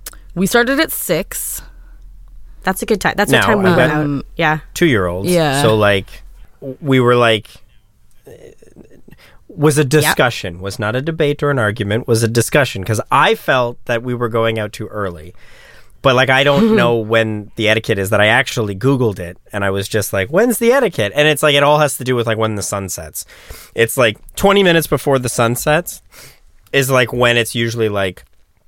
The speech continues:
Speaker 3: you can start expecting the younger kids to, like, come out.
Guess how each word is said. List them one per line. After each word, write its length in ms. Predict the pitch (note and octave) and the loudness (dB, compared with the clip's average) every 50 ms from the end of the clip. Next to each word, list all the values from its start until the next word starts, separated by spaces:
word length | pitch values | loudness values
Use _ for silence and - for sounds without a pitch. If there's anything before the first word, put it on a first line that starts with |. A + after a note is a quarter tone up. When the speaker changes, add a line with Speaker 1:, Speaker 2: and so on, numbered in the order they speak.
| _ _ _ _ _ _ _ - - - | _ _ _ _ _ _ _ -20 -10 -4
Speaker 3:
you 120 | C3 B2+ | -2 0
can 140 | A2 C#3 A#2+ | 0 0 0
start 240 | - - A#2 A#2 A2 | 0 2 0 2 0
expecting 640 | G2+ - - A2+ G#2 G2+ - A#2 G#2 G2+ G2 G2 F#2+ _ | -2 -4 -2 -2 -4 -2 -2 -4 -4 -4 -4 -6 -8 _
the 100 | - B2 A2+ | -2 0 0
younger 480 | A2 A2+ A2 A2 A2 G2+ G#2 G2 F#2+ | 2 2 2 2 2 0 -2 -2 -4
kids 380 | - - - G2 F#2 F2+ F2+ - | -4 -4 -4 -2 -2 -2 -4 -6
to, 120 | - G#2+ F#2+ | -4 -2 -2
like, 220 | F#2+ F#2 F2+ - | 0 0 -2 -2
come 200 | - - G2 F#2 | -4 -6 -6 -4
out. 240 | F2 D#2+ - - | -4 -6 -8 -10